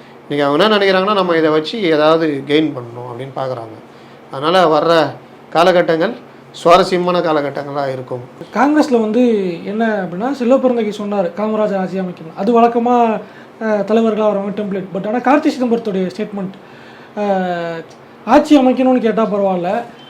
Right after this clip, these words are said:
Speaker 2: ஆட்சியில பங்கு வேணும்னு கேட்கிறார். அதை தாண்டி வந்து மிகப்பெரிய ரெண்டு குற்றச்சாட்டு. ஒண்ணு வந்து என்கவுண்டர் வந்து போலி அப்படின்னு ஒரு குற்றச்சாட்டு சொல்றாரு. அடுத்த நாளே வந்து என்ன சொல்றாரு, இருபதாயிரம் கோடிக்கு வந்து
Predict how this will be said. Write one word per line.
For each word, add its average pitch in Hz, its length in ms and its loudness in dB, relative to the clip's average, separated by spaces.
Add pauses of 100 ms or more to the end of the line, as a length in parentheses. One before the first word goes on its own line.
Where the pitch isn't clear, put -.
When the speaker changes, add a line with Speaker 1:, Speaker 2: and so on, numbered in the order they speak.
(100)
Speaker 2:
ஆட்சியில 254 340 4
பங்கு 233 320 4
வேணும்னு 220 140 -2
கேட்கிறார். 185 420 -4
அதை 226 200 2
தாண்டி 277 340 2
வந்து 254 200 0
மிகப்பெரிய 254 460 0
ரெண்டு 214 280 0
குற்றச்சாட்டு. 196 420 -4
ஒண்ணு 202 160 -6
வந்து 233 300 -2
என்கவுண்டர் 240 360 0
வந்து 190 220 -2
போலி 220 440 -2 (400)
அப்படின்னு 190 240 0
ஒரு 196 120 -4
குற்றச்சாட்டு 180 320 -8
சொல்றாரு. 156 300 -14
அடுத்த 233 280 0
நாளே 240 260 2
வந்து 214 220 -4
என்ன 202 160 -8
சொல்றாரு, 190 140 -6
இருபதாயிரம் 254 560 4
கோடிக்கு 233 280 0
வந்து 190 520 -4